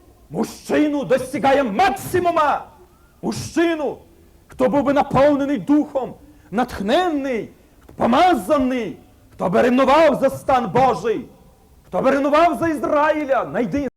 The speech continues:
найди мені мужчину. І Дух Святий почав ширяти над полями йорданськими, віфлеємськими,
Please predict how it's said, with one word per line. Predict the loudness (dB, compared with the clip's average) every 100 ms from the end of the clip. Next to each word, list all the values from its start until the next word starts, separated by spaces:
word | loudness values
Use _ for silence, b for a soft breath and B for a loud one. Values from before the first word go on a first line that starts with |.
| -6
найди | -4 -4
мені | -6
мужчину. | -6 -8 -10 -8 -6 -4 -6 -8 _ _ _ _ b b b
І | -2
Дух | 2 2 0 -6
Святий | -4 -2 -4 -6 B
почав | -2 0 2 0 0 -6
ширяти | -2 2 4 2 0 -6 -6 -8 B
над | 0 0 0 2
полями | 4 4 4 2 -2 -4 -8 -14 -2
йорданськими, | 0 0 2 2 2 0 -6 -6 -2 0 0 -2 -2
віфлеємськими, | 0 0 0 0 0 0 -6 -8 -6 -6